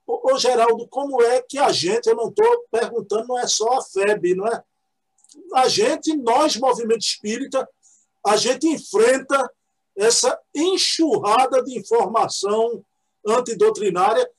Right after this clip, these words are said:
que chega por todos os meios, mas a minha pergunta aqui, com respeito ao livro espírita, o que é que você acha que, qual seria o, a, a posição da gente? O que a gente deve fazer,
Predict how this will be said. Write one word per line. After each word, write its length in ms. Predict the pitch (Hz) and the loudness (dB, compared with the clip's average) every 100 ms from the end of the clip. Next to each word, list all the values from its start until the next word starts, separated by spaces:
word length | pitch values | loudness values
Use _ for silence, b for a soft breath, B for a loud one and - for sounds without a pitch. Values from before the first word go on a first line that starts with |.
| _ _ | _ _
que 140 | 392 | 0
chega 360 | - - 240 240 | 0 2 2 0
por 200 | 240 214 | -2 -2
todos 280 | 226 220 190 | 2 0 0
os 160 | 233 | -6
meios, 460 | 185 226 247 254 - _ _ - | 0 2 2 0 -14 _ _ -4
mas 220 | 202 214 | -2 0
a 100 | 226 | 0
minha 200 | 220 226 | 0 -2
pergunta 440 | 226 - 208 208 | 0 -2 -2 -2
aqui, 400 | 208 - 208 233 214 _ _ _ _ _ _ _ _ _ | -4 -4 -8 -8 -12 _ _ _ _ _ _ _ _ _
com 160 | 214 | -4
respeito 560 | 196 214 - - 220 214 | 2 2 0 0 0 2
ao 180 | 240 220 | 0 0
livro 640 | 202 247 285 214 285 - _ _ - | 0 2 2 2 -4 -4 _ _ -6
espírita, 840 | - - 254 254 233 220 214 185 | -4 -2 -4 -4 -4 -4 0 0
o 60 | - _ _ _ _ _ _ | -2 _ _ _ _ _ _
que 80 | - | -4
é 60 | 370 | -2
que 100 | 311 | 0
você 340 | 262 254 233 | 0 0 2
acha 220 | 226 226 233 | 2 0 -4
que, 320 | 240 233 - _ _ | -8 -10 -10 _ _
qual 160 | - 233 | -2 -2
seria 560 | - 233 196 226 233 | -2 -6 -4 0 0
o, 200 | 208 202 226 | 2 0 0
a, 260 | 214 - 202 | -2 0 -2
a 80 | 196 | -4
posição 560 | 220 - 208 - 208 | -8 -8 -6 -4 -4
da 140 | 196 175 | -4 -2
gente? 160 | 208 | -4
O 20 | |
que 100 | 208 | -4
a 60 | 269 | -4
gente 220 | - 254 - | -2 -4 -2
deve 240 | 240 233 | -4 -2
fazer, 500 | 226 208 196 220 - | -2 -2 2 2 0